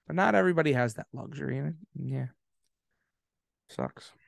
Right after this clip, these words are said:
I don't know. Is there anything else I wanna talk about, about this game? I,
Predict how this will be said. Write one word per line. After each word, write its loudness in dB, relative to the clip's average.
I 10
don't 10
know. 8
Is 6
there 8
anything 6
else 2
I 4
wanna 2
talk -2
about, -2
about -6
this -8
game? -8
I, 0